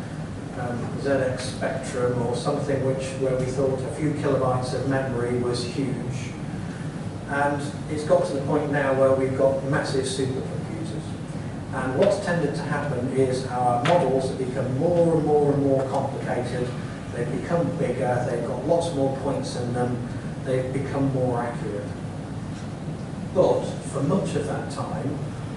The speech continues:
we have still modelled the same thing, which is the nominal geometry, so the part as it was defined on the drawing,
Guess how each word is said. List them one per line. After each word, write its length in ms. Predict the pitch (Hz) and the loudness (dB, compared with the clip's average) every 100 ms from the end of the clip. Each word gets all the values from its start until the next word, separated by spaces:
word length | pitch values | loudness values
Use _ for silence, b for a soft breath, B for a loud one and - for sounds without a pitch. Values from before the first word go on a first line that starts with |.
| - | -4
we 120 | 139 160 | -2 0
have 180 | 156 151 | 0 -2
still 280 | - 165 151 143 | 0 2 4 4
modelled 460 | 139 127 131 123 127 | 4 6 4 2 -2
the 80 | |
same 340 | 123 139 127 120 | -2 -2 0 0
thing, 220 | - - 104 101 - - - - - | 0 -2 -2 -6 -6 -8 -8 -8 -4
which 240 | 135 - | -2 2
is 340 | 131 131 127 - - - - | 4 4 2 -2 -6 -6 -2
the 160 | 147 151 | 0 4
nominal 720 | 180 175 165 156 151 147 - | 6 6 6 6 6 4 4
geometry, 640 | 147 107 117 117 - - - - - - - - - | 2 2 2 -2 -2 -2 -2 -6 -6 -6 -6 -6 -6
so 340 | - 139 123 135 - | 0 2 2 0 0
the 120 | 147 147 - | 2 2 2
part 360 | 165 160 - | 0 2 2
as 160 | 147 139 | 2 2
it 160 | 139 139 | 2 4
was 200 | 135 127 | 2 2
defined 500 | 135 - 127 123 123 | -2 0 0 0 0
on 180 | 123 120 | 0 0
the 80 | 120 - | -2 0
drawing, 500 | 135 127 113 - 139 | 2 2 2 0 -2